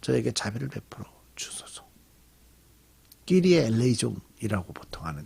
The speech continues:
그겁니다. 근데 하나님은 누구의 기도를 받았죠?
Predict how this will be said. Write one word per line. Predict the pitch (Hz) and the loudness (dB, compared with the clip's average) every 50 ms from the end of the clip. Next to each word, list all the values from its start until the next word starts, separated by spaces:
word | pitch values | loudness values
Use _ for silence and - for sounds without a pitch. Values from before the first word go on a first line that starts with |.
| - | -12
그겁니다. | - - - - - - - - - - - - - - - - - - _ - - - - - _ _ _ _ - - - - - - - - - | -14 -14 -12 -12 -14 -16 -18 -20 -20 -20 -20 -20 -20 -20 -20 -20 -20 -20 _ -20 -20 -20 -20 -20 _ _ _ _ -20 -20 -20 -20 -20 -18 -18 -18 -6
근데 | - 160 160 170 | 2 6 8 8
하나님은 | 175 196 196 196 190 185 185 175 147 | 10 10 10 12 12 12 12 12 12
누구의 | 120 127 147 165 185 185 156 | 12 12 12 12 12 12 12
기도를 | 123 113 120 113 104 | 10 8 6 6 4
받았죠? | - 85 76 82 85 - - - - 208 | 4 0 -4 -4 -6 -4 -4 -4 -4 -6